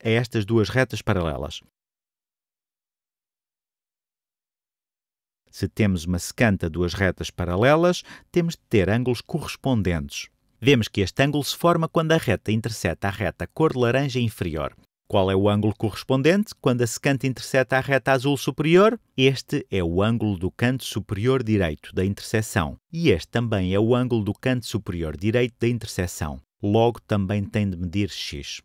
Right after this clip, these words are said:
Outra coisa que deve despertar a vossa atenção é haver um ângulo verticalmente oposto ao de X.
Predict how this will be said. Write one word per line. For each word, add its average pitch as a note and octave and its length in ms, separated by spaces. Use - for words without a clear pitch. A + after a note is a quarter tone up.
Outra B3+ 280
coisa D2+ 320
que - 100
deve F#2 260
despertar - 520
a E2 40
vossa C#3 300
atenção A#2 560
é F#3+ 160
haver F2+ 260
um A#2 200
ângulo C#3 320
verticalmente C3 920
oposto C3 680
ao C3 180
de A2+ 100
X. - 440